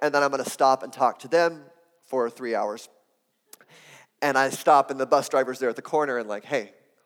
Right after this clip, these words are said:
can you hold on for just about three hours? We need to have a little talk." If I live this life, my life this way, w-, what's about to happen? Well, <laughs> my wife's gonna be upset, and I'm gonna lose my job, and,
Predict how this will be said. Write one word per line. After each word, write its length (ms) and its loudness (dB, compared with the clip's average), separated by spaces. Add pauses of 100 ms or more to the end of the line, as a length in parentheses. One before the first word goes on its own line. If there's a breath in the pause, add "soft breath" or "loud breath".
(140)
can 140 -14
you 60 -14
hold 160 -4
on 120 -4
for 100 -12
just 100 -18
about 200 -4
three 120 -4
hours? 220 -2
We 80 -18
need 60 -16
to 40 -16
have 100 -14
a 20 -14
little 80 -6
talk." 360 0 (1300 loud breath)
If 140 2
I 80 6
live 220 4
this 200 -2
life, 260 6 (320)
my 140 6
life 240 6
this 200 -6
way, 160 0
w-, 300 -6
what's 220 4
about 220 2
to 60 -12
happen? 380 0 (160)
Well, 560 2
<laughs> 80 -16
my 120 -2
wife's 280 0
gonna 140 -10
be 80 -4
upset, 440 -2 (400 loud breath)
and 280 -2
I'm 160 2
gonna 140 -6
lose 200 -4
my 120 0
job, 480 2 (160)
and, 320 -2